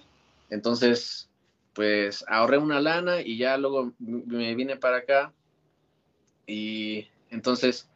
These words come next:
lo que, creo que lo que em-, empecé a hacer fue empezar a agregar a músicos, así que veía que vivían aquí en la ci-, Ciudad de México, porque yo no conozco, o sea, yo no tengo familia aquí, ¿no?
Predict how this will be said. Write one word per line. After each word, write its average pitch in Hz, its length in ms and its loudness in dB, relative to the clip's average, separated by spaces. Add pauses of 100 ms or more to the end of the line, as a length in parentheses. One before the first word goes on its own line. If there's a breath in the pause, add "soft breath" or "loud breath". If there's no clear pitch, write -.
(1500)
lo 139 200 6
que, 151 140 -8
creo 190 180 2
que 196 80 0
lo 180 120 2
que 160 80 -2
em-, 156 260 -2
empecé 151 360 -4
a 170 40 2
hacer 175 280 0
fue 160 240 0
empezar 147 360 -2
a 131 220 2
agregar 117 460 -2
a 131 60 2
músicos, 135 680 -8
así 110 260 -10
que 110 160 -8
veía 117 260 -6
que 110 100 -18
vivían 110 360 -8
aquí 104 180 -16
en 107 80 -14
la 101 60 -14
ci-, - 240 -18
Ciudad 107 280 0
de 113 60 -2
México, 113 320 -6
porque - 220 -10
yo 113 80 0
no 120 160 0
conozco, 110 480 -2
o 113 100 2
sea, 123 140 -2
yo 139 80 2
no 147 100 0
tengo 143 220 4
familia 117 560 4
aquí, 117 280 -2
¿no? 117 240 -8